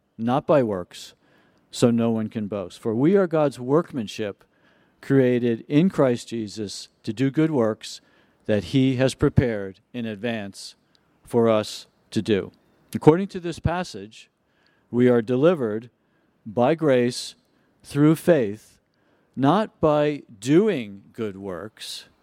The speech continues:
but in order to do good works that God has prepared for us.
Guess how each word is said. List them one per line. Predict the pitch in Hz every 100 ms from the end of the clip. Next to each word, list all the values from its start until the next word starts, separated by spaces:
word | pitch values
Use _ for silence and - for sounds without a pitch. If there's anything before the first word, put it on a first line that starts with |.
| _ _ _ _ _
but | - 127 147
in | 156 139
order | 151 151 151 147 143 135
to | - 160 147
do | 135 180 233 127 98 85 _ _ _
good | 135 123 107 - _ _ -
works | 113 104 78 - - - _ _ _ _ -
that | 117
God | 131 123 113
has | 104
prepared | 113 107 101 92
for | - 92
us. | 85 - -